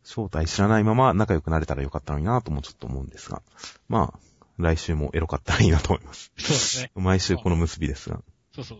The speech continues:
Speaker 2: そうですね。ストーリーを期待してるわけではないんでね。
Speaker 1: 来週もエロかったらいいなと思います。では続きまして、ソウルキャッチャーズの第四十八話。えー、ダン君は昔スプリンターで足を悪くしてしまって、こう夢が絶たれた的な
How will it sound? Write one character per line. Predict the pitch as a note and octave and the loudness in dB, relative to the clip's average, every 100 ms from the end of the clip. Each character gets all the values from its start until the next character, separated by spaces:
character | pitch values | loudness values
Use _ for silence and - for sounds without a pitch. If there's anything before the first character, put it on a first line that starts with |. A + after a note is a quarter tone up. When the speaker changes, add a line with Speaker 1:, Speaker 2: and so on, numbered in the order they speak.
| B2 | -10
Speaker 2:
そ | - | -10
う | C#3+ | -10
で | |
す | |
ね。 | B2 | -12
ス | - | -2
ト | G#3 | 2
ー | E3+ | 4
リ | A#2+ A2 | 2 -2
ー | D3 | -6
を | G3 E3+ | -4 -4
期 | - | -2
待 | C3+ | 0
し | - | 2
て | |
る | C3+ | 0
わ | |
け | A#2+ | 0
で | |
は | G2+ | 0
な | |
い | B2 | -2
ん | G2+ | -2
で | |
ね。 | G2 | -6
Speaker 1:
来 | F#2 F2+ | -4 -4
週 | - F#2+ | -4 -4
も | A2 | -2
エ | |
ロ | F2+ | -2
か | - | -2
っ | - | -6
た | - | -6
ら | |
い | C#2 | -4
い | |
な | D#2 | -4
と | - | -4
思 | - | -10
い | |
ま | - | -12
す。 | - - _ _ _ - - - - _ | -14 -20 _ _ _ -20 -20 -20 -20 _
で | - | -8
は | A2 | -4
続 | A#2+ | -2
き | C3 | 2
ま | D3 | 2
し | - | 2
て、 | G#2 | 2
ソ | C#3 | 4
ウ | |
ル | C#3 | 4
キ | - | 2
ャ | |
ッ | C#3+ | 0
チ | A2 | 2
ャ | |
ー | |
ズ | G2 | 2
の | A2+ | 4
第 | G2+ G2 | 4 4
四 | F#2+ | 4
十 | D#2+ D2 | 2 0
八 | D#2 - | -2 0
話。 | D#2+ C#2 A1+ - - _ _ - - | 0 2 -2 -10 -20 _ _ -20 -4
え | F#2+ F2+ | 2 4
ー、 | |
ダ | F#2 | 4
ン | E3 | 2
君 | D3+ G#2+ F#2+ | 4 2 4
は | A#2+ A2+ | 4 4
昔 | F#2+ G#2 | 2 0
ス | - | -4
プ | - B2 | -2 2
リ | |
ン | B2 | 4
タ | G2+ F2+ | 4 4
ー | |
で | F2 G#2 | 6 4
足 | D#2+ - | 4 2
を | G#2 D#2+ | 0 2
悪 | D#2+ F2 | 2 0
く | - | -4
し | E2 | -10
て | - | -8
し | F2+ | -4
ま | F2 | -2
っ | D#2+ | -4
て、 | _ A#2 A#2 A2 | _ 2 4 4
こ | F#2+ | 2
う | E2+ | 2
夢 | E2+ | 2
が | D#2+ | 2
絶 | D#2 D#2+ | 2 0
た | |
れ | D#2+ | 0
た | D#2 | -2
的 | D#2 - | -4 -2
な | D#2+ D#2+ D#2 D2 | 2 4 4 0